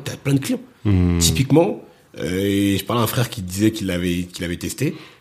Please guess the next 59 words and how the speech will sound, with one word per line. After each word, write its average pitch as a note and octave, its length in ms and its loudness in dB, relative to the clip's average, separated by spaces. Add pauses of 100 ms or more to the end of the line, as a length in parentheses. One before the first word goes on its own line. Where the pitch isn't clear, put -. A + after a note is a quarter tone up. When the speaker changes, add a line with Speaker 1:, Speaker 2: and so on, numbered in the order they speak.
Speaker 1:
Pendant A#2 140 4
le C3 60 4
confinement, C3 280 2
il E3+ 40 8
y - 20 4
avait G#2+ 80 2
ces - 100 -6
problématiques-là B2+ 480 -2
de, « C3+ 180 4 (260)
J'ai G2 140 -4
des A2 140 2
colis C3 260 4
à A#2+ 60 6
envoyer A2+ 240 4
en A2+ 100 2
Afrique. G#2 380 -6 (400)
Comment A2+ 240 2
je A2 80 0
fais ? D3 300 0
Oh, B2 120 0
il B2 80 4
faut A#2+ 100 -4
que F#2+ 80 -4
j'attende A2+ 220 2
que - 60 -2
quelqu'un C3 240 0
parte. C3 180 -6
Par G#2+ 100 -4
exemple, G#2 140 -4
moi, G#2+ 80 -4
je G#2 80 -6
suis - 80 -12
congolais, G#2+ 320 2
donc G2+ 220 -4
au F#2 40 -4
Congo, A#2+ 460 2 (160)
je G2 200 0
Speaker 2:
Mhm. G#2+ 40 4
Speaker 1:
laisse B2 220 4
mes A2 100 -2
colis, A#2+ 400 0
mais C3 100 2
je G#2+ 60 0
suis - 80 -6
pas G#2 100 -6
sûr, D3+ 160 2
je A2 60 0
la G2 80 -4
connais G2+ 180 -4
pas G2 120 -8
forcément, G#2+ 360 -4
et B2+ 80 0
cetera. » B2+ 280 0
Speaker 2:
Mhm. F#2 320 0
Speaker 1:
Et F#2+ 60 4
il G#2+ 40 4
l'amène C3 220 6
avec A2+ 200 2
elle. F#2 140 -6